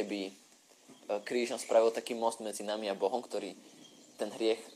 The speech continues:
bol medzi, no takto, ten hriech bol medzi nami a Bohom a on dal do tej medzery kríž,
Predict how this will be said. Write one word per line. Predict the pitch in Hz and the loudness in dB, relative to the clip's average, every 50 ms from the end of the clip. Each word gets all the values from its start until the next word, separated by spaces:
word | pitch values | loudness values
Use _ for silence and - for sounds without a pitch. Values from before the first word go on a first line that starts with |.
| - - | -14 -4
bol | 104 104 101 107 | 2 2 2 4
medzi, | 107 107 107 - - - 113 | 2 0 -4 -6 -6 -6 -6
no | 113 | -4
takto, | - - 98 - - - - - | -2 -2 -4 -4 -6 -12 -14 -10
ten | 92 101 | -8 -4
hriech | 120 113 - - | -2 -2 0 0
bol | - 117 | 0 -2
medzi | 113 110 - - 104 | -2 -2 -4 -6 -4
nami | 101 101 107 113 101 | -4 -4 -4 -4 -6
a | 95 | -4
Bohom | 92 90 95 123 131 147 151 - - - - - - - - | -4 -4 -2 -2 -4 -6 -8 -14 -20 -20 -20 -20 -16 -6 -2
a | 82 90 - | -2 0 4
on | - 107 110 113 110 104 98 | 6 6 6 6 4 2 6
dal | 104 98 98 95 98 95 87 104 | 8 10 10 10 8 6 4 0
do | 107 | -4
tej | 95 - 101 | -4 -4 -4
medzery | 101 107 104 - 104 98 95 | -4 -4 -4 -4 -4 -4 -6
kríž, | - - - 113 - | -8 -8 -8 -8 -8